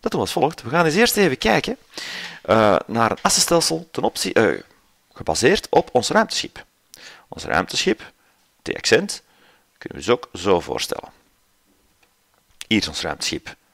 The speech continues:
op min één seconde. En ons andere op min één seconde. Oh, wacht, ietsje te vlug.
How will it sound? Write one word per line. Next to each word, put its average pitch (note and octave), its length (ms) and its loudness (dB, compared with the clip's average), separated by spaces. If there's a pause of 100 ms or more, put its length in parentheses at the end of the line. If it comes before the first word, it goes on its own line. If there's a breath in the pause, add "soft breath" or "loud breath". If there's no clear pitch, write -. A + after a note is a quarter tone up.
(300)
op - 280 0
min F2 220 -6
één E2 160 -2
seconde. C3 460 -2 (500)
En - 120 -8
ons D#2 140 -6
andere C#2+ 220 -8
op - 180 -20
min G#2 200 -8
één A2+ 120 -4
seconde. C3 460 -6
Oh, - 200 -8
wacht, - 280 -20
ietsje - 220 -12
te - 80 -18
vlug. - 220 -10